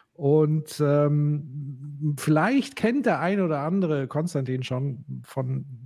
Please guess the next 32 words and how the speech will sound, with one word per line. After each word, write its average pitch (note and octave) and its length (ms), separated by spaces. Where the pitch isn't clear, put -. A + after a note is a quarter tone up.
so C3+ 440
Stammzuschauern, D#3+ 1700
damals D3+ 440
schon D3 240
bei C3 360
Sozio D3 380
Plus F#3+ 320
und C#3 160
so B2+ 140
weiter. C#3 420
Konstantin, G#3 760
ich - 260
stell F3+ 220
dich, G3 140
glaub E3+ 160
ich, - 140
kurz - 220
vor A3 460
und E3+ 60
dann F3 100
kannst F#3+ 240
du F#3 60
aber E3 120
noch F3 120
mal E3+ 140
ergänzen, D3+ 720
äh, C#3+ 140
wenn D3+ 120
ich D#3 60
irgendwas D#3 260
vergessen D#3+ 380
habe. D#3+ 280